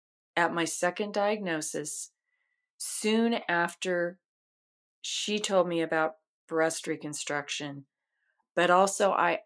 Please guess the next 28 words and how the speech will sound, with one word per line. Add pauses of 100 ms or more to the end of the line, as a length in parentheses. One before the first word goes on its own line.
(360)
I
had
some
hiccups
in
my
care. (1300)
Everybody, (1600)
I
shouldn't
say
everybody, (800)
many
people
have (1040)
an
experience
that
doesn't
go
exactly
how
they
think
it's
going
to
go.